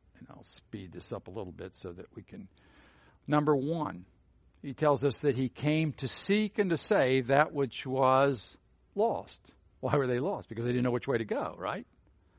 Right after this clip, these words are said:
They didn't know which way to go. And when they went the wrong way, that's, that's talking about me. Okay, uh, it's, it's what we talked about this morning. We were all in that condition. We had lived the wrong way, and we had wrecked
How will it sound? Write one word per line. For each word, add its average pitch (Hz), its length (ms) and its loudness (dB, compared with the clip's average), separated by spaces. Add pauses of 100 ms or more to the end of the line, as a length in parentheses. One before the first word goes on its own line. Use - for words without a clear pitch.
(300)
They 190 80 -4
didn't 180 80 2
know 151 60 2
which 123 120 -4
way 139 100 -2
to 123 60 -2
go. 110 380 -4 (840)
And 151 240 2
when 269 200 6
they 285 120 8
went 202 360 4
the 170 80 2
wrong 160 380 4
way, 139 240 8
that's, 180 200 4 (100)
that's 190 220 8
talking 160 240 8
about 120 180 4
me. 113 400 0 (360)
Okay, 110 320 -6
uh, 101 80 -10 (120)
it's, 107 180 -12 (600)
it's - 120 -20
what 98 80 -16
we 92 60 -14
talked 107 260 -6
about 98 140 -8
this - 120 -14
morning. 107 240 -6
We 104 100 -8
were 104 160 -4
all 120 300 -2
in 101 80 -6
that 95 180 -8
condition. 101 720 -8 (1000)
We 135 120 -4
had 139 140 2
lived 202 340 4
the 175 100 -2
wrong 127 440 2
way, 135 300 0
and 123 220 -2
we 127 120 0
had 104 200 -4
wrecked 113 640 0